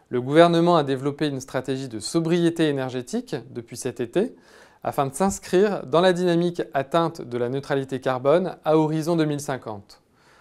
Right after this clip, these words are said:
En effet, si l'État agit face à l'augmentation des prix,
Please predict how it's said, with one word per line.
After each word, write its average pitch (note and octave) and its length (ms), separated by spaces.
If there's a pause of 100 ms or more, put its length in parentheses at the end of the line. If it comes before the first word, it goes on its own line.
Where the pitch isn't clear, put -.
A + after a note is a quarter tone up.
(240)
En B2 140
effet, E3+ 400 (400)
si - 180
l'État C3+ 400
agit F#3 420 (240)
face - 280
à - 20
l'augmentation B2+ 580
des A#2 120
prix, F#3+ 320